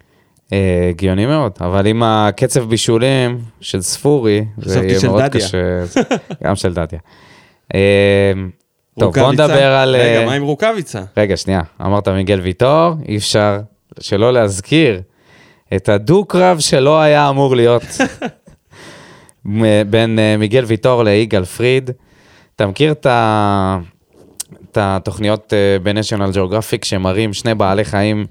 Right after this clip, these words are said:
Speaker 1: מתמודדים על הנהגת השבט, הנהגת העדר, הלהקה, ואז אחד מהם, אה, יוצא משם עם, אה,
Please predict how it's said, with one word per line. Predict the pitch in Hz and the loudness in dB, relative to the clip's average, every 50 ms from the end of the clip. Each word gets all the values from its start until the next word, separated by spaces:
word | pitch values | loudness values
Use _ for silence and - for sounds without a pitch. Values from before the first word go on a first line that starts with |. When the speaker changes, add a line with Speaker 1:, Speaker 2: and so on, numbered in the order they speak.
| - - - _ - | -12 -20 -20 _ -8
Speaker 1:
מתמודדים | - 104 104 98 - 107 107 101 101 92 98 98 90 92 110 117 120 113 107 98 90 90 _ _ _ _ _ _ _ _ _ _ - | -4 -4 -4 -4 -4 -4 -2 -2 0 0 0 -2 0 0 0 0 0 -2 -2 -6 -8 -10 _ _ _ _ _ _ _ _ _ _ -6
על | - 95 98 98 98 | -2 0 0 2 0
הנהגת | 98 101 101 98 98 110 101 98 113 113 - | 0 0 0 0 0 0 0 0 0 0 0
השבט, | 107 98 - - 123 123 120 127 120 - | -2 -2 0 0 0 2 2 0 0 0
הנהגת | 107 107 110 113 113 117 - | 0 0 0 2 0 0 0
העדר, | 110 98 113 131 131 147 135 113 110 104 - - | 2 0 0 2 2 0 0 0 -2 -8 -8 -4
הלהקה, | - 98 98 101 98 95 - 143 151 160 127 98 - _ _ _ - - - - - - - - _ _ - | -2 0 2 2 2 0 0 0 2 2 0 -2 -6 _ _ _ -20 -20 -20 -20 -20 -20 -20 -20 _ _ -2
ואז | 98 104 110 117 113 | 0 2 2 2 2
אחד | 113 107 - 123 127 123 | 0 0 2 0 0 2
מהם, | 127 127 123 120 120 120 120 | 0 0 2 0 0 0 0
אה, | 120 113 113 110 107 107 104 104 104 104 101 101 98 95 95 98 | 0 0 2 2 2 2 0 0 0 0 2 2 2 2 0 0
יוצא | 87 101 101 - - 123 120 | 0 0 0 0 0 -2 0
משם | 123 113 - - 117 110 107 107 110 | 0 -2 0 0 0 0 0 0 -2
עם, | 107 104 104 101 | -2 -2 0 0
אה, | 101 98 98 98 95 95 95 92 92 90 90 | 0 0 0 0 0 0 0 0 -2 -2 -4